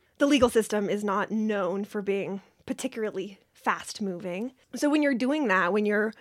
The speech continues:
working with people, how do you, how do you see how your job works into helping people who need support now, not in three years when a case goes through?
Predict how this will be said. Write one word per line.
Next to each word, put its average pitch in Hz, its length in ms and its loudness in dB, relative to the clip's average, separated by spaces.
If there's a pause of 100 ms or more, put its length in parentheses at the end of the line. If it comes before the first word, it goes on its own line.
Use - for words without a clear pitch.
(240)
working 269 380 6
with 247 160 0
people, 196 560 0 (720)
how 302 340 4
do 339 60 2
you, 262 580 2 (140)
how 285 180 4
do 311 40 4
you 302 120 2
see 285 160 -2
how 240 100 0
your 214 320 0
job 208 260 0
works 190 300 -2
into 196 300 -4
helping 294 320 -4
people 220 260 0
who 220 160 -4
need 202 260 -2
support 185 540 -6 (320)
now, 208 540 -4
not 226 420 4
in 214 180 -2
three 208 300 -6
years 185 420 -2 (340)
when 233 120 0
a - 40 -2
case - 260 -6
goes - 180 -6
through? - 240 -8